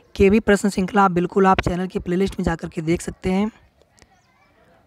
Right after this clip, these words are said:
अगला प्रश्न है, पदार्थ के संवेग और वेग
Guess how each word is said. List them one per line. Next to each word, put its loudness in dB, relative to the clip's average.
अगला 2
प्रश्न -4
है, 2
पदार्थ 2
के -2
संवेग 0
और 0
वेग 2